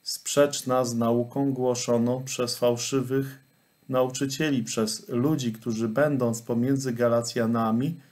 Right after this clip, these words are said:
wprowadzali wśród nich zamęt poprzez zwiastowanie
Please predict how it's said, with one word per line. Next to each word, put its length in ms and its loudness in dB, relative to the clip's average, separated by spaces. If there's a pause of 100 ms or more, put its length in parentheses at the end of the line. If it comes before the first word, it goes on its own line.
(320)
wprowadzali 840 2
wśród 360 -2
nich 320 0
zamęt 760 0 (580)
poprzez 480 -2
zwiastowanie 1080 0